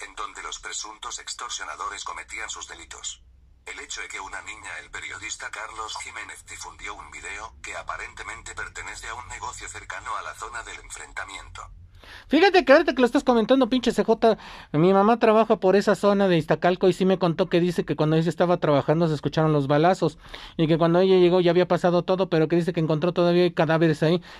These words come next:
Speaker 2: que encontró el cadáver de una persona que parece que estaba vestido de un payasito de, de, de crucero, que estaba, eh, ya, le habían volado la cabe-, la tapa de los sesos. Pero ahora sí que, pues,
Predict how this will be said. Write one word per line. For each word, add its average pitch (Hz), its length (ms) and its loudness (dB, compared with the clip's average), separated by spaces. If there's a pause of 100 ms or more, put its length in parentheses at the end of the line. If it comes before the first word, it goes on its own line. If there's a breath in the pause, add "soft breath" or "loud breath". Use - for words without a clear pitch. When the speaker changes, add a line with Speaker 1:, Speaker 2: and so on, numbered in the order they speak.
Speaker 2:
que 160 80 -2
encontró 165 260 2
el 175 60 -4
cadáver 175 280 4
de 165 80 0
una 170 140 2
persona 175 460 0
que - 60 -12
parece 143 260 -2
que - 60 -18
estaba 156 240 2
vestido 156 240 2
de 156 60 4
un 151 120 0
payasito 147 540 0
de, 123 320 0
de, 123 140 -4 (100)
de 127 340 2
crucero, 190 380 0 (320 soft breath)
que - 60 -20
estaba, 143 260 2
eh, 135 340 2
ya, 226 160 -6 (160)
le 143 380 0
habían 135 280 0
volado 135 280 0
la 113 80 -4
cabe-, 135 260 0
la 120 260 -2
tapa 123 200 -6
de 120 80 -4
los 123 120 -4
sesos. 185 260 0 (540 loud breath)
Pero 170 160 8
ahora 320 120 6
sí 330 140 2
que, 254 400 4
pues, 180 120 -6